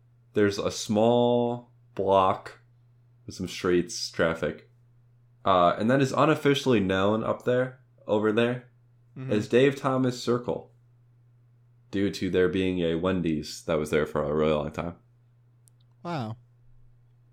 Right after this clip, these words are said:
Speaker 2: You don't have to look far to find people respecting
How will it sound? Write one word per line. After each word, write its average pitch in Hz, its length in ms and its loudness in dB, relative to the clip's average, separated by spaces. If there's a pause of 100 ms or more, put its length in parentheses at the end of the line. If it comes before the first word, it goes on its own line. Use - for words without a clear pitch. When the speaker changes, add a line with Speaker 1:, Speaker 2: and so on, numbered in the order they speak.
(1400)
Speaker 2:
You 151 120 -2
don't 240 200 6
have 262 160 6
to 190 80 2
look 190 260 4
far 120 600 4
to 131 100 -4
find 135 400 0
people 123 640 0 (1200)
respecting 117 960 -4